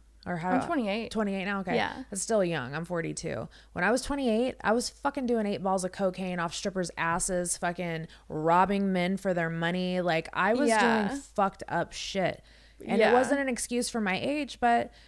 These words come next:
Speaker 1: when you grow up in an environment, you, if you don't know, you can't do better if you don't know better, you
Speaker 2: Mm-mm.
Speaker 1: know? And if you don't have those influences showing you to do the right things or, s-, hey, you're not allowed to say that, or,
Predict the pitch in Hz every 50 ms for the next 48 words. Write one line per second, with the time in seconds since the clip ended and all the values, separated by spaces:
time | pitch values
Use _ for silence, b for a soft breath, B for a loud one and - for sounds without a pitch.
0 | b b b - 214 214 208 208 185 190 220 226 240 247 262 - 247 226 220 208
1 | 208 196 190 180 190 202 233 254 247 220 202 190 190 - 175 208 - - 180 -
2 | 202 202 233 247 247 - 202 196 214 240 247 240 - - 208 196 - 233 254 247
3 | 202 190 214 240 208 208 185 180 202 - - 180 180 180 - - 160 160 175 196
4 | 185 156 151 - - - - - - - - - - 254 247 196 180 175 175 170
5 | 170 175 175 175 175 - 196 190 202 202 208 214 196 202 214 220 196 214 202 180
6 | - - 180 202 196 - 208 196 180 180 180 - 175 170 160 - - - 202 190
7 | 202 214 214 208 196 185 170 175 160 180 185 202 202 208 196 175 175 170 - 180
8 | 175 175 175 170 170 170 165 - - 180 185 - - - - 165 175 214 220 202
9 | 190 190 190 196 214 226 214 202 190 175 160 165 - - 196 190 208 220 185 175
10 | 156 156 160 156 156 165